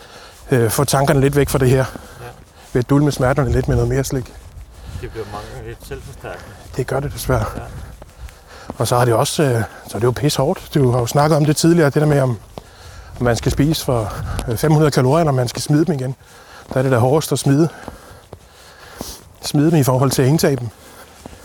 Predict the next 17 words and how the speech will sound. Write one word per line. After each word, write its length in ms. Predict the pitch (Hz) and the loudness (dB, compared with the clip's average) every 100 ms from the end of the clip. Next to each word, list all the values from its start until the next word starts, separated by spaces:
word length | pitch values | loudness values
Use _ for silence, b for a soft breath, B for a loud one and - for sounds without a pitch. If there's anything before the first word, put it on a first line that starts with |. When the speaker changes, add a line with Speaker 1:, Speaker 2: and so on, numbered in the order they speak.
| - | -10
Speaker 2:
Altså, 180 | 101 95 | -4 0
vi, 100 | 90 | 0
at 80 | 65 - - - | 0 -6 -16 -4
Speaker 1:
Så 140 | - 107 | -2 0
Speaker 2:
skulle 240 | 104 113 | 0 -2
forbrænde 380 | 98 90 117 120 | -2 -2 -2 -2
fem 180 | 139 113 | -4 -2
hundrede 220 | 123 104 - - | -2 -2 -6 -10
kalorier, 380 | - 113 110 117 107 | -2 0 2 0 0
Speaker 1:
Ja. 120 | 147 - - | -2 -2 -2
Speaker 2:
det, 60 | 117 | 0
øh, 320 | 110 107 104 98 - 117 | 2 2 0 -4 -2 2
det 80 | |
er 40 | 104 | 2
ikke 140 | 104 | 2
nemt. 400 | 101 104 - - 147 | -2 -2 -6 -8 -2
Speaker 1:
Nej. 180 | 143 | -2